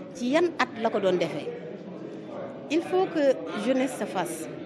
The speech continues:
Du waxu, du waxu dara, waxu yàqkat la. Parce que yow sa jeunesse si nga mën a defaree sa àddina.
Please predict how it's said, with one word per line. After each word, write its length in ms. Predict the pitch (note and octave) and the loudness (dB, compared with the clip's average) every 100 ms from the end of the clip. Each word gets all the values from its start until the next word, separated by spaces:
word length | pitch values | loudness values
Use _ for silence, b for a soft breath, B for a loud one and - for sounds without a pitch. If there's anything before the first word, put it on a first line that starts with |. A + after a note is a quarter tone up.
| - - - - - - | -10 -10 -12 -12 -12 -4
Du 60 | G#3 | 2
waxu, 340 | A3+ A3+ G3+ | 2 2 -2
du 60 | F#3 | 2
waxu 200 | G3+ G#3+ | 2 4
dara, 240 | F#3+ F#3 D#3+ - - - | 4 2 2 -6 -10 -6
waxu 160 | F#3+ G#3+ | -4 0
yàqkat 400 | F#3 F3+ - E3 | 2 0 -2 -6
la. 80 | D3+ C3+ - B B B B | -6 -10 -12 B B B B
Parce 140 | A3+ | 0
que 80 | - E4+ - - - D3 A3+ | 0 -2 -2 -12 -10 -8 0
yow 160 | B3+ | 2
sa 160 | B3+ E4+ | 2 2
jeunesse 340 | D4+ D4+ F#3 | 4 2 0
si 60 | - | -2
nga 80 | A3+ | -2
mën 140 | B3 | 0
a 40 | B3+ | 0
defaree 300 | B3+ B3+ A#3+ | 0 0 0
sa 100 | B3 | 0
àddina. 320 | C4 C4 - | -2 0 -2